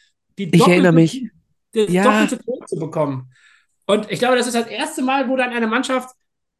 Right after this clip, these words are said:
Speaker 1: das Eigentor möglichst spät erzielen musste, damit die Gegenmannschaft nicht auch noch die Zeit hat, ein eigenes Tor zu erzielen,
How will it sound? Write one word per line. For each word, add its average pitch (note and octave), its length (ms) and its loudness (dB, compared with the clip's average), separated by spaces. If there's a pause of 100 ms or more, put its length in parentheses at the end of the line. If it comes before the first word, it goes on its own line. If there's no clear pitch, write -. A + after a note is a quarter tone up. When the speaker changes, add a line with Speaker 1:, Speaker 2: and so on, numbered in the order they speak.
(140)
Speaker 1:
das - 320 -4
Eigentor E4 680 -2
möglichst A#3+ 440 -2
spät - 480 -4
erzielen A#3 480 -2
musste, G#3 500 -2
damit A3 280 -2
die F#3+ 180 -6
Gegenmannschaft D#4+ 880 -6
nicht A#3 260 -2
auch A#3+ 280 0
noch C4+ 200 -2
die A3 140 -6
Zeit B3 460 -6
hat, C4 240 -6
ein - 120 -6
eigenes C#4+ 520 -4
Tor B3+ 240 -4
zu - 140 0
erzielen, G#3+ 580 -4